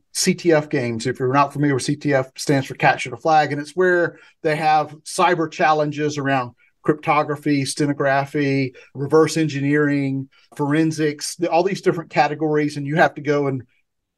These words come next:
do a puzzle, a challenge in order to find a capture a flag. It could be breaking into a system or breaking into a web application, any sundry of things to capture flags. And it's a competition. And the U S Cyber Games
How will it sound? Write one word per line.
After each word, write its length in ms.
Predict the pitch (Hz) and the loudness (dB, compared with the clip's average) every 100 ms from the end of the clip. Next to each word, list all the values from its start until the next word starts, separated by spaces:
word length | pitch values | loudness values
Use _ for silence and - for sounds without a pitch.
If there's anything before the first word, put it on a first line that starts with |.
| _ | _
do 120 | 170 196 | 2 2
a 60 | |
puzzle, 580 | 185 180 170 170 165 160 | 2 2 0 0 0 0
a 40 | 147 | -2
challenge 520 | 175 151 147 143 131 | 0 2 0 -2 -4
in 80 | 139 | 0
order 200 | 147 135 | 0 0
to 60 | - | 0
find 240 | 143 135 | 0 0
a 40 | |
capture 420 | - 160 143 - 131 | -2 0 0 -2 -4
a 40 | |
flag. 520 | - 180 175 180 180 _ - - | 0 0 2 0 -4 _ -12 -6
It 140 | 156 | 0
could 140 | 220 180 | 0 0
be 100 | 151 | 2
breaking 380 | 156 160 160 | 2 2 0
into 260 | 160 160 165 | -4 -2 -2
a 40 | |
system 440 | 147 165 151 165 151 | 0 -2 -2 -2 -2
or 80 | 135 | 0
breaking 320 | 143 139 143 | 0 0 -2
into 200 | 135 135 | -2 0
a 40 | |
web 240 | 120 156 151 | 0 0 0
application, 920 | 143 147 156 147 - 139 135 131 135 - | 0 -2 -2 0 -2 -2 -2 -2 -4 -2
any 360 | 175 175 170 - - - - _ | -2 -2 -4 -12 -20 -20 -20 _
sundry 720 | - - 190 190 151 147 135 139 | -12 -2 2 4 2 0 0 -2
of 160 | 139 131 | -4 -2
things 540 | 165 156 131 131 - - - - | -2 0 0 -4 -10 -18 -20 -10
to 60 | - | 0
capture 320 | 190 175 156 | 0 0 -2
flags. 320 | 165 190 185 | 0 0 0
And 120 | 160 160 | -4 -2
it's 140 | 156 | -4
a 60 | 160 | 0
competition. 760 | 175 147 123 165 156 117 98 - - - - | 2 2 2 0 0 -2 -10 -20 -20 -18 -2
And 320 | 170 160 160 - | 0 2 -2 -6
the 360 | 143 143 139 139 | -2 0 0 -2
U 220 | 151 175 226 | -4 0 2
S 180 | 180 | 2
Cyber 320 | - 214 202 160 | 2 2 2 0
Games 440 | 151 143 139 - | 0 -2 -2 -4